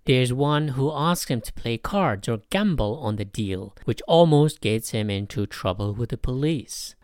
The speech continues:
Since each landowner has unique characters, since each landowner has unique characteristics, widely different from one another,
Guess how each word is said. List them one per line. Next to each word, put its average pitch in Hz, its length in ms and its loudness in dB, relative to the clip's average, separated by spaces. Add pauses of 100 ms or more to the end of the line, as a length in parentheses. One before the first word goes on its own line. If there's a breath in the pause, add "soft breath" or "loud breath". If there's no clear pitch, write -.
Since - 360 -2
each 233 280 2
landowner 135 500 2
has 120 200 -2
unique 110 320 0
characters, 151 500 -2 (140)
since - 500 -2
each 214 300 4
landowner 135 680 2
has 110 240 -2
unique 113 500 0
characteristics, - 920 -4
widely 151 500 0
different 135 460 -2
from 101 200 -6
one 104 140 -4
another, 107 500 -4